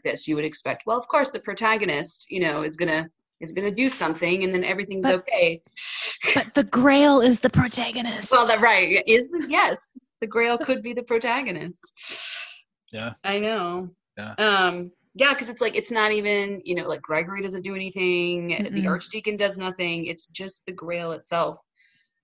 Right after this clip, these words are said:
Speaker 1: um, has decided at this point, "Well, nope, I've had enough of this, and
Speaker 2: Mm-hmm.
Speaker 1: I'm gonna put an end, I'm gonna put a stop to it." Um, and then our friend Prester John shows up. <laughs>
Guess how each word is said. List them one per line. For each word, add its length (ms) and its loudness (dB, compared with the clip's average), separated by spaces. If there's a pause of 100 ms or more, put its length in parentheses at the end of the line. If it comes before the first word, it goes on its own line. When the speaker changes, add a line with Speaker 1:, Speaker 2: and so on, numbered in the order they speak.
(120)
Speaker 1:
um, 360 2 (120)
has 220 -2
decided 580 -2
at 100 0
this 180 -10
point, 260 -6
"Well, 280 0
nope, 300 -2 (140)
I've 100 -8
had 200 -2
enough 260 -4
of 180 -18
this, 360 -6 (120)
and 540 0
Speaker 2:
Mm-hmm. 380 -2 (160)
Speaker 1:
I'm 80 -8
gonna 180 -6
put 180 -8
an 100 -4
end, 180 -6
I'm 120 -6
gonna 140 -8
put 100 -16
a 60 -8
stop 240 -8
to 100 -10
it." 140 -12 (760)
Um, 560 -4 (140)
and 220 -4
then 560 -4 (220)
our 140 2
friend 340 -4
Prester 400 -8
John 600 -6 (400)
shows 300 0
up. 240 0 (500)
<laughs> 120 -8